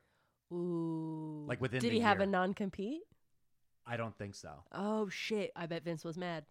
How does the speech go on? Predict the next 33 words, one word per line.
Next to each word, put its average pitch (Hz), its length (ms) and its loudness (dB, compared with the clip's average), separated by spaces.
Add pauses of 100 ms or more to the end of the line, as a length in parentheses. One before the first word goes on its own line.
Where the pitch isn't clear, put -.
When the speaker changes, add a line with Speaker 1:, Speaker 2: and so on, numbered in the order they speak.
Speaker 2:
But 120 120 0
here's 123 180 0
the 135 60 -4
second 120 380 -4
part 87 220 -6
that 82 100 -14
happens. - 240 -4
Speaker 1:
Okay. 165 200 -6 (1200)
Speaker 2:
Hulk 123 260 -4
Hogan 120 440 -2
Speaker 1:
Mm-hmm. 190 280 -2 (840)
Speaker 2:
gets - 580 -4 (260)
immunity 110 760 -6 (180)
from 104 140 -12
the 90 60 -8
federal 107 400 -6
government 95 500 -6 (220)
to - 60 -18 (140)
testify 98 560 -10
against 87 380 -10
Vince 92 240 -10
McMahon 87 360 -12
in 82 80 -14
the 80 60 -16
steroid 76 420 -14
trial. 76 320 -16 (1160)
Speaker 1:
What? 170 800 -12 (260)
Speaker 2:
Yes. 87 360 -10 (100)
Speaker 1:
Are 160 80 -10
you 165 100 -10
fucking - 380 -12
kidding 165 300 -8
me 202 100 -6